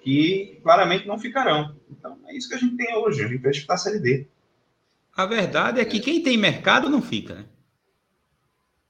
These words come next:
Speaker 3: Olha,
Speaker 2: Essa é a grande realidade.
Speaker 3: veja, vocês já disseram que, é, Francisco disse aí, pelo que apresentou,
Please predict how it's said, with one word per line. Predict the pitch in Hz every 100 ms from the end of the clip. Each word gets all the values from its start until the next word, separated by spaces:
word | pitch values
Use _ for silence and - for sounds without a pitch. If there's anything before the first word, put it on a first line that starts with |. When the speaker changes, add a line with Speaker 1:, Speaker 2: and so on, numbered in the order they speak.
| _ _ _ _ _
Speaker 3:
Olha, | 147 - 180
Speaker 2:
Essa | 254 302
é |
a |
grande | - 208
realidade. | 208 285 196 233 -
Speaker 3:
veja, | - _ _ _ _ _ _ _ _ _ _ _ _ 143
vocês | 220 214 214 220
já | 190
disseram | 123 - 107 101 87
que, | 76 107 104 87 64 - 78
é, | 78
Francisco | - 120 - 107 -
disse | 92 90
aí, | 78 76 _ - - _ _ _
pelo | 175 196
que | 196 175
apresentou, | 151 - 143 135 120 95 - 110 117 107 -